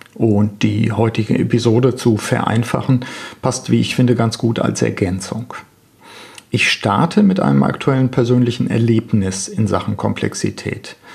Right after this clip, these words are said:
Dann erlaube ich mir einen kurzen Exkurs zum Thema Bürokratie,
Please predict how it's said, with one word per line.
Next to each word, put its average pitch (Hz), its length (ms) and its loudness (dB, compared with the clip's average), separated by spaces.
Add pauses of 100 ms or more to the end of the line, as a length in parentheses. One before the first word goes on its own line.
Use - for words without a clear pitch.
(320)
Dann 107 360 4
erlaube 107 360 2
ich - 140 -2
mir - 100 2
einen 117 160 2
kurzen - 340 0
Exkurs - 560 -2
zum 110 200 0
Thema 113 260 2
Bürokratie, 107 960 0